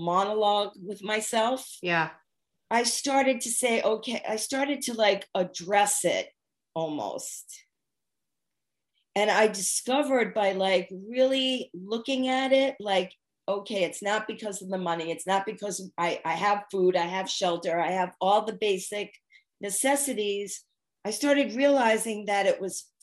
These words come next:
Speaker 1: physical.
Speaker 2: Wow.
Speaker 1: And I think I always thought it was a psychological issue that I had. So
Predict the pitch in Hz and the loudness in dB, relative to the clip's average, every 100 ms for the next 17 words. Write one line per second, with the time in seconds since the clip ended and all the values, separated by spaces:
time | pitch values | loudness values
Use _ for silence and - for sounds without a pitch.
0 | - - 262 247 - 156 - - _ _ | -14 -2 0 0 -2 -4 -6 -12 _ _
1 | _ _ _ _ _ _ _ _ _ _ | _ _ _ _ _ _ _ _ _ _
2 | _ _ - 170 170 165 - _ _ _ | _ _ -4 0 0 0 -8 _ _ _
3 | _ _ 208 220 214 226 - - 302 302 | _ _ 2 4 4 0 -6 -2 -2 -4
4 | - 214 226 - 233 233 226 - 226 208 | -8 0 0 2 2 2 0 -2 -2 0
5 | 208 - _ _ _ 202 - 196 185 190 | 0 -4 _ _ _ -6 -4 -8 -6 -6
6 | - 180 175 185 233 294 285 190 180 - | 0 0 0 0 2 0 0 -4 -4 -4
7 | 175 - 170 165 156 143 160 151 - - | -4 -2 -4 -4 -4 -4 -6 -8 -8 -12
8 | _ _ _ _ _ _ _ _ _ _ | _ _ _ _ _ _ _ _ _ _
9 | _ _ _ - - - 269 254 240 - | _ _ _ -12 -6 2 4 6 4 2